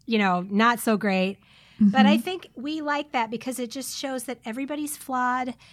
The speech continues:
Speaker 1: Nobody is all good or all bad. We all have that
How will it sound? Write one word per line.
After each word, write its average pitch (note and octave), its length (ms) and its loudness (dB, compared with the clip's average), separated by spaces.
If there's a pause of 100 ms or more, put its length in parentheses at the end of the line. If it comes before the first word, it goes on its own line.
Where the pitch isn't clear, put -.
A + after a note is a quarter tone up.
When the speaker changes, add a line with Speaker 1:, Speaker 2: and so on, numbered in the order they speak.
(200)
Speaker 1:
Nobody D#4+ 680 0
is A3 580 -4
all A3 280 0
good F#3+ 380 -6
or G3 240 -6
all F3+ 240 -2
bad. F3 440 -4
We G3+ 200 -4
all G#3+ 460 0
have G3+ 420 -4
that F3 300 -6